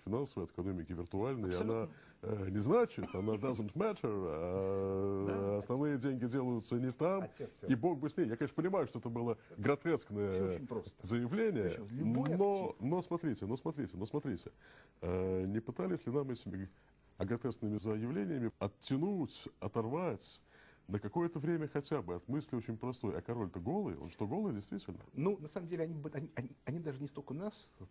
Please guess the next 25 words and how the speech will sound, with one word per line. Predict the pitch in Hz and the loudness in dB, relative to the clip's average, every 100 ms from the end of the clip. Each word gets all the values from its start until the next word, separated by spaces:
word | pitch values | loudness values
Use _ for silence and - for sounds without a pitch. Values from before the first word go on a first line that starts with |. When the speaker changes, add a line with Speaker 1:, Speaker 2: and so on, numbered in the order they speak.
| - - 95 - - - - - | -20 -20 -20 -20 -20 -20 -20 -16
Speaker 3:
дурили, | 104 110 120 87 87 | -6 -2 -2 -4 -8
сколько | - 135 131 127 | -8 -8 -4 -4
Speaker 2:
Сами | 107 180 175 | -4 -4 -6
себя | - 165 | -6 -4
в | 175 | -4
том | 170 | -4
числе, | - 175 160 151 | -8 -10 -8 -10
да, | 139 151 | -8 -10
да. | - - 127 | -10 -12 -6
Speaker 3:
На | 104 | -4
самом | 156 147 | -2 -4
деле, | 147 | -2
на | 120 | -4
самом | 190 | -4
деле | 151 113 | -4 -8
ситу-, | - - 117 - - - | -12 -12 -12 -14 -20 -16
ситуация | - - 143 127 | -10 -2 -2 -2
очень | 120 113 | -8 -6
простая. | 101 - - - - - - - - | -6 -8 -16 -16 -20 -20 -20 -14 -2
Любой | 143 208 180 | 0 0 -2
актив, | - - - - _ _ _ - - | -6 -18 -20 -20 _ _ _ -20 -20
в | - | -6
том | 143 139 | -4 -4
числе | - 110 | -10 -8
банковский, | 90 78 - - - | -8 -10 -14 -20 -20